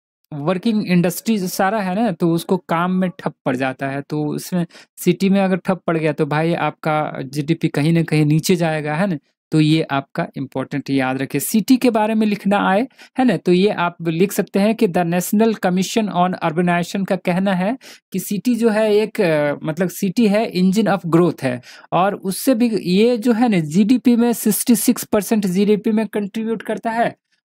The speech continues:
और आपका गवर्नमेंट का जो टोटल रेवेन्यू है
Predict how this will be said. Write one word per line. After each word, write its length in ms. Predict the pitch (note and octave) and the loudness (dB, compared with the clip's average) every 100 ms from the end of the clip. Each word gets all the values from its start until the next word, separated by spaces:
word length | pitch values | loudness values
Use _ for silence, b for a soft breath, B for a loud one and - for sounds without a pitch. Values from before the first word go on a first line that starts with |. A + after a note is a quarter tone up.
| C#3+ | -8
और 300 | D#3 F#3 - | -2 -2 -2
आपका 760 | E3+ F3+ F3+ - G#3 D3+ A#3 - _ _ _ _ _ _ _ B B - | -4 -6 -4 -2 0 0 -4 -8 _ _ _ _ _ _ _ B B -2
गवर्नमेंट 480 | D#3 F3+ G#3 B3+ A#3+ | 2 2 2 0 0
का 160 | B3+ | 0
जो 160 | A3+ A#3+ A#3 _ | 0 0 -2 _
टोटल 320 | G#3+ A3 C4+ | 0 2 0
रेवेन्यू 480 | G#3 G3 G3 A3 B3+ | 2 2 4 4 4
है 300 | F3 E3 A3+ | 0 0 -2